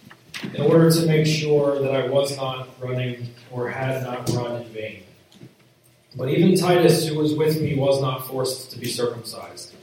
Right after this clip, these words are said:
though he was a Greek. Yet because of false brothers secretly brought in, who slipped in to spy out our freedom that we have in Christ Jesus, so that they might bring us into slavery.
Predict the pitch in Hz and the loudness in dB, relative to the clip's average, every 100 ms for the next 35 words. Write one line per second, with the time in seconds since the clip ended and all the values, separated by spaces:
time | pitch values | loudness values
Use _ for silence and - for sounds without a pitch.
0 | - _ - 147 147 143 127 - 120 120 | -20 _ -2 2 2 2 0 -2 -6 -8
1 | - - - - _ _ - - _ _ | -10 -10 -16 -20 _ _ -20 -20 _ _
2 | _ - 156 156 175 175 180 175 175 175 | _ -8 -4 0 2 4 4 4 2 2
3 | 170 160 156 156 156 165 156 156 147 147 | 2 4 6 6 4 2 0 0 0 2
4 | 143 147 143 143 131 131 - 156 151 151 | 4 4 2 -2 -4 -4 -4 0 0 2
5 | 151 147 147 147 - 143 147 147 147 147 | 0 0 -2 -6 -6 -2 0 2 4 2
6 | 147 135 131 127 - - - - _ _ | 0 -2 0 0 -2 -14 -20 -20 _ _
7 | - 127 139 143 143 135 135 131 - 139 | -14 -8 -4 -2 0 2 2 -2 -2 -2
8 | 131 - - 120 117 117 - - - - | 0 -2 -4 -6 -6 -6 -8 -10 -12 -8
9 | 123 123 135 135 135 135 131 127 - 131 | -4 -2 -2 -2 -4 -4 -4 -4 -6 -10
10 | - - - 120 117 101 | -10 -10 -4 -4 -4 -10